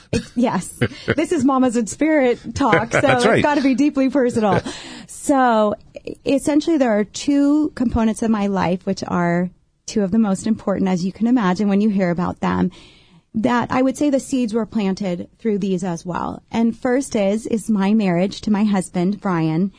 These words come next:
Speaker 1: And we've been married for over nineteen years. And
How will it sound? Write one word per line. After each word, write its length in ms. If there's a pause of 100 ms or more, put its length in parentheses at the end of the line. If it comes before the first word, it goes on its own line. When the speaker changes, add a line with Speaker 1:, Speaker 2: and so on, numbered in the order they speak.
(440)
Speaker 1:
And 220
we've 120
been 180
married 440
for 440
over 240
nineteen 560
years. 640 (100)
And 420